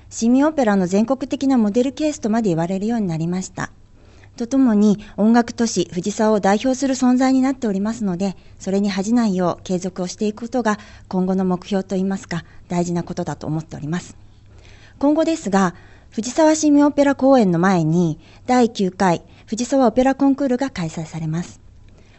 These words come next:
このコンクールで入賞された方は、次回の市民オペラ出演は時期的に難しいですが、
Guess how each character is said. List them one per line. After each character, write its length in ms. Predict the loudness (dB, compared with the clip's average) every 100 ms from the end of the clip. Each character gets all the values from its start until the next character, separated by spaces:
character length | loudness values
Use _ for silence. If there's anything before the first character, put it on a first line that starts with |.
| -6
こ 120 | 0
の 100 | 0
コ 160 | 4 2
ン 60 |
ク 100 | 2
ー 40 | 2
ル 120 | 2
で 100 | 2
入 160 | 2 2
賞 160 | 0
さ 160 | 0 0
れ 80 | 0
た 100 | -2
方 300 | -2 0 2
は、 220 | 2 2 -10 -20 -20 -18
次 140 | -8 -2
回 220 | 2 4
の 100 | 4
市 140 | 2
民 160 | 2 2
オ 60 | 2
ペ 140 | -2
ラ 120 | -4 -4
出 380 | -14 -12 -4
演 160 | -2 0
は 160 | -2 -2
時 160 | -4
期 100 | -6
的 220 | -6 0
に 80 | 4
難 340 | 4 2 -2 -4
し 180 | -2
い 20 | -4
で 100 | -6
す 140 | -4
が、 260 | -2 -2